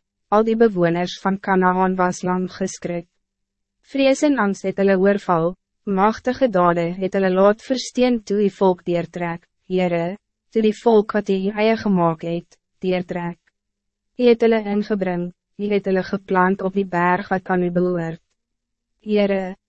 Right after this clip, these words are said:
u het 'n plek vir u troon voorberei, u hande, Heere, het 'n gewyde plek gereed gemaak. Die Heere regeer tot in ewigheid. Waarlik, toe die perde van die Farao met strijdwaans en bemanning die sedert ingegaan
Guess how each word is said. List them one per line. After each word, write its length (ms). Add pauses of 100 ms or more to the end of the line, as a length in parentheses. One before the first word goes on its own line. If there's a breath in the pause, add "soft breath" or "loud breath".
(140)
u 160
het 160
'n 160
plek 240
vir 140
u 60
troon 380
voorberei, 680 (320)
u 60
hande, 540 (260)
Heere, 500 (340)
het 180
'n 120
gewyde 480
plek 380
gereed 480
gemaak. 460 (800)
Die 200
Heere 220
regeer 520
tot 260
in 120
ewigheid. 600 (440)
Waarlik, 640 (200)
toe 140
die 160
perde 380
van 180
die 80
Farao 480
met 160
strijdwaans 800
en 160
bemanning 460
die 100
sedert 560
ingegaan 540